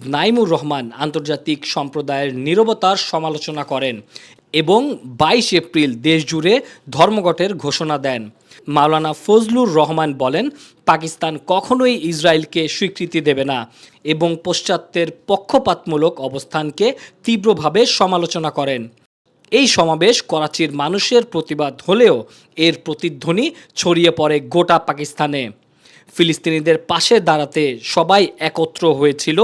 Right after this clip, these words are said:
ধর্ম, বর্ণ, গোত্রভেদ ভুলে।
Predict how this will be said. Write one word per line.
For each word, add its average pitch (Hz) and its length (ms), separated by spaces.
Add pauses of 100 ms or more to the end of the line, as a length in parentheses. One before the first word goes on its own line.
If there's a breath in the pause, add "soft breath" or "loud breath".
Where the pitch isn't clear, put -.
(380 loud breath)
ধর্ম, 180 360 (120)
বর্ণ, 156 460 (440 soft breath)
গোত্রভেদ 160 720
ভুলে। 139 300